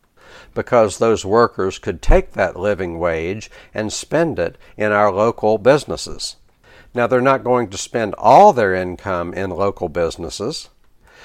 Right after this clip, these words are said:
but they're going to have more to spend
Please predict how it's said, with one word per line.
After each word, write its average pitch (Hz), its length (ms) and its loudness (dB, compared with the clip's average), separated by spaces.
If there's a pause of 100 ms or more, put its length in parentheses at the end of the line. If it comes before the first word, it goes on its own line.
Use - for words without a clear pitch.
(200)
but - 140 -8
they're 117 120 0
going 127 300 2
to 101 100 -4
have 101 240 0
more 120 360 2
to 151 120 -8
spend 85 760 -6